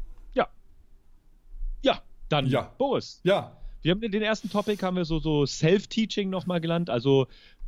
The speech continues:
Speaker 1: äh, man stellt sich vor, man ist irgendwie gelockt und man hat nicht diesen krassen Gruppenaustausch. Man tanzt vielleicht nur mit einem Partner, mit dem man sich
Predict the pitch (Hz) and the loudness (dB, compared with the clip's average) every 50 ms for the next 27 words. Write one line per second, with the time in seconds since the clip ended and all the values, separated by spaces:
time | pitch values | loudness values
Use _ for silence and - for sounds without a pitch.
0 | - - - 123 127 123 123 120 127 127 - - 185 175 - 127 - - 180 185 | -6 0 2 4 4 4 4 2 0 -4 -2 -4 -4 -4 -4 -10 -4 0 2 2
1 | 180 170 156 139 - 127 139 - 151 139 123 127 113 123 135 170 170 165 - 156 | 2 2 0 -4 -6 -10 -10 -8 -8 -8 -8 -8 -4 -2 -2 -2 -2 -2 -4 -4
2 | 147 135 123 117 120 139 - 151 135 - - 123 113 120 113 107 - - - - | -4 -4 -4 -4 -4 -6 -6 -6 -10 -6 -8 -6 -4 -4 -6 -6 -10 -12 -6 0
3 | 151 151 170 - - 170 147 127 123 120 160 175 - 175 - 98 131 143 143 - | 2 2 2 2 0 -4 -4 -2 -2 -4 -4 -2 -2 -4 -4 -2 -2 -2 -2 -4
4 | - - 139 131 - - 123 110 - 131 135 139 - - - 127 117 113 113 - | -2 0 0 0 0 0 -4 -4 -4 -4 -6 -6 -6 -4 -2 0 0 0 0 0
5 | 131 120 113 - - 123 127 135 135 - 131 147 156 165 - - 160 151 147 143 | 0 0 0 0 0 0 0 0 0 0 2 2 2 0 0 0 0 2 2 0
6 | - - - - - - 123 110 127 127 131 120 123 | -2 -8 -16 -18 -8 -6 -2 0 0 0 0 -2 -4